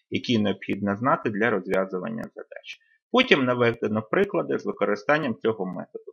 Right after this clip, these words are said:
формулу, факту тощо. Весь задачний матеріал взятий з на-, з найпопулярнішого протягом останніх сорока років збірника задач для вступників до вищих навчальних закладів під редакцією Сканаві. Тому кожна задача має потрійну нумерацію.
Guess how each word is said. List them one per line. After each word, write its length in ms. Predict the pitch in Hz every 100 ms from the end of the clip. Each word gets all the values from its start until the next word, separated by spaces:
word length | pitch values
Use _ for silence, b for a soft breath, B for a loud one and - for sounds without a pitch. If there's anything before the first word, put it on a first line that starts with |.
| -
формулу, 440 | 135 147 101 90 -
факту 320 | 107 - - -
тощо. 420 | - - - - _ _ _ _ _ _ _ _ _ _ _ _ _
Весь 180 | 147 233
задачний 460 | 208 151 170 - 165
матеріал 680 | 160 - 170 185 208 190
взятий 460 | 123 139 170 - 147
з 60 | 127
на-, 220 | 123 - -
з 240 | 131 123
найпопулярнішого 1300 | 147 156 143 131 143 135 123 117 107 - 107 104 107 -
протягом 480 | 120 113 104 107 110
останніх 480 | 113 104 101 95 -
сорока 420 | 98 101 - 120
років 320 | 180 190 117
збірника 540 | 101 107 104 101 - 101
задач 280 | 113 156 147
для 100 | 95
вступників 600 | - - - 101 147 123
до 100 | 98
вищих 300 | 120 135 -
навчальних 520 | 95 98 107 98 110 127
закладів 480 | 190 - 120 107
під 140 | - 139
редакцією 580 | 101 101 117 - 98 -
Сканаві. 540 | - - - - - _ B B B -
Тому 280 | 156 233 254
кожна 360 | 214 190 147
задача 420 | 131 147 190 -
має 240 | 135 147 147
потрійну 520 | 113 101 113 113 104
нумерацію. 720 | 98 95 95 - - _